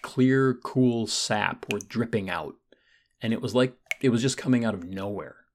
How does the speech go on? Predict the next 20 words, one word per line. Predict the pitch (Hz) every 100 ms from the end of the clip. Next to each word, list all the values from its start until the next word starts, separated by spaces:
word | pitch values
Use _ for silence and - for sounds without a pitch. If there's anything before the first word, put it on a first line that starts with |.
| _ -
like | 104
sugar | - - 131 120
water | 98 95 82
coming | - - 110
out | 110
of | 90 92
wood. | 107 104 82 - _ _ - _ -
How | 120
cool | 120 135 123 104
is | 92
that | 98 98
for | - 90
a | -
kid? | - 98 80 _ _ _ _ - - _ - -
And | 110 107 104 104 -
I | 101
remember | 101 107 110 107 107 104 - _ _ -
we | 113
would | 107 98
ch-, | -